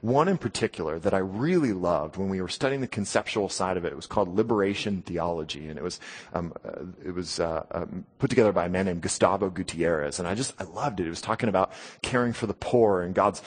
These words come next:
um, preferential option for the poor and the weak, that God spent time with those people and loves those people, and we ought to as well. It just sounded fantastic. And then we got to how it was worked out. It's praxis.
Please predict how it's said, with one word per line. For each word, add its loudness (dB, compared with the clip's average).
um, 0
preferential 0
option 4
for -2
the -4
poor 4
and 0
the -2
weak, 0
that -2
God 2
spent -8
time -2
with -2
those -4
people -2
and -4
loves 4
those -4
people, -4
and -6
we 0
ought -2
to -2
as -4
well. 2
It -4
just -2
sounded 2
fantastic. -6
And 0
then 0
we 2
got 2
to -2
how 4
it 4
was 2
worked 2
out. -2
It's -4
praxis. -6